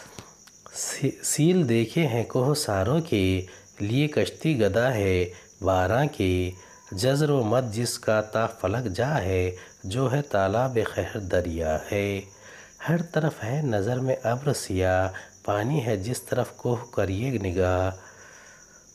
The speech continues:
खिज़र क्यों, खिज़र क्यों करके जीस्त करता है, आब हवा में पानी मरता है। लिखे क्या मीर में की तुग़यानी,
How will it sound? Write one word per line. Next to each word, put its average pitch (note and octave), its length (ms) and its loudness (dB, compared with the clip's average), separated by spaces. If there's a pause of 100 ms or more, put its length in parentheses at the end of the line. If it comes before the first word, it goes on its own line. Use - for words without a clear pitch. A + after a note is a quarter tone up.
(680)
खिज़र E3 320 4
क्यों, D#3 320 2
खिज़र C#3 380 2
क्यों E3+ 300 0
करके A2+ 680 0 (300)
जीस्त B2+ 480 -2
करता A2 500 0
है, G#2 280 2
आब A2 340 0
हवा G#2 440 2
में F#2 240 0
पानी F2+ 360 -2
मरता E2 640 -4
है। G2+ 280 -2 (480)
लिखे D3+ 400 -2
क्या D3+ 320 2
मीर D3 500 2
में A#2 280 2
की F#2+ 320 -2
तुग़यानी, G2 920 0